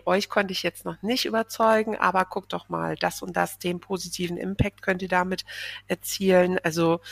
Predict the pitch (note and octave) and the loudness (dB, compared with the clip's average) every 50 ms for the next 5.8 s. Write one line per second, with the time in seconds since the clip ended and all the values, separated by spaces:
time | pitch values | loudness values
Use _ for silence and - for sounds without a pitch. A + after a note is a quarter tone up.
0 | - - - _ - F#3+ F#3 - - F#3+ F3+ - F3+ E3 E3+ E3+ E3 E3+ F3 F3+ | -16 -16 -8 _ 2 2 2 2 0 0 0 2 2 2 2 0 -2 -2 -4 -6
1 | _ _ _ - F#3 - F3+ F3 E3+ F3 F3 - - F3 F3 F3 - - G3 F3+ | _ _ _ -4 -2 0 0 -2 -2 -2 -8 -6 -4 -2 -2 -2 -2 -2 -2 -2
2 | F3 F3 F3 F3 F3 F3+ F3 _ _ _ - - - - - _ - - _ F#3 | 0 0 -2 -2 -4 -4 -8 _ _ _ -20 -20 -20 -20 -20 _ -20 -12 _ -8
3 | F3 F3 F3 E3+ E3+ - E3+ D#3+ - F3 E3 D#3+ D#3+ E3 F#3 G3+ G3+ G3+ G#3 G#3 | -6 -4 -4 -4 -4 -6 -8 -8 -8 -8 -8 -6 -6 -4 -2 -2 -2 -2 -2 -2
4 | G#3 G#3 _ _ _ - _ _ _ _ _ _ _ _ - - F3+ F3+ F3 F3 | -4 -6 _ _ _ -20 _ _ _ _ _ _ _ _ -8 -4 -4 -2 -2 -4
5 | F3 E3+ - _ _ _ - F3+ F3+ F3+ - - - G2+ - | -6 -8 -10 _ _ _ 2 2 2 2 4 4 4 4 4